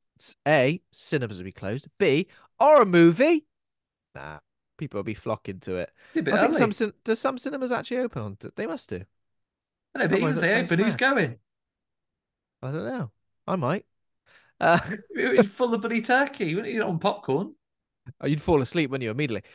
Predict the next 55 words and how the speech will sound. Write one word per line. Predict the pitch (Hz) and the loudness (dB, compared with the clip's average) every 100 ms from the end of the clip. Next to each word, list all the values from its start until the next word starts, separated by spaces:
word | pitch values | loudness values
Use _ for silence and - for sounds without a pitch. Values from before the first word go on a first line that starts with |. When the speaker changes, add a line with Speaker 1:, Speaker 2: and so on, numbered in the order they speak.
| _ - | _ -2
Speaker 2:
Yeah. | 302 | 0
Speaker 1:
I | |
say | - 214 | 2 2
that. | 127 135 - - | 2 0 -2 -4
I | |
went | 196 165 | -4 -4
to | |
cinema | 143 156 123 | -2 -2 0
last | 147 190 - | 2 0 -2
night. | 113 95 - | -6 -8 -4
It | 151 | -2
was | 143 | 0
ever | - 202 196 | 2 4 4
so | 143 120 | 0 -4
warm | 123 117 110 | -2 -4 -4
in | 107 | -6
there. | 110 160 - | -4 -4 -4
I | 196 269 | -4 -4
was | 180 | -4
nearly | 117 107 | -6 -8
falling | 110 101 92 | -8 -10 -10
asleep, | - 98 - | -10 -12 -10
and | 139 | -4
I | 175 | 0
wasn't | 180 277 208 131 | 4 4 2 -4
full | 131 | -4
of | 117 | -4
turkey. | - 117 104 - 92 - _ _ _ _ _ _ _ _ - _ _ _ | 0 0 0 -6 -10 -12 _ _ _ _ _ _ _ _ -20 _ _ _
But, | 123 - | -14 -10
but | 131 | -4
then | 131 | -2
I | 120 | 0
woke | 123 113 139 | -2 -2 -2
up | 117 | -2
when | 104 | -4
I | 104 | -6
realised | 98 98 101 - | -6 -6 -8 -8
that | 104 90 _ _ _ _ | -10 -10 _ _ _ _
Godzilla | - 98 120 113 | -12 -10 -8 -10
was | 92 | -12
coming. | - 85 87 _ - | -16 -18 -18 _ -6
Speaker 2:
Well, | 156 | 0
you | 135 | 0
had | 123 | 0
to | |
do | 127 | 0
Speaker 1:
Um, | 127 | 0
Speaker 2:
some | 120 | 2
reading, | 135 123 113 | 0 0 -2
don't | 123 123 | -4 -4
you? | 113 | -10
'Cause | 113 | -8
you | 110 | -8
had | 110 | -6
subtitles. | 123 117 107 110 110 107 - | -10 -8 -10 -8 -10 -14 -20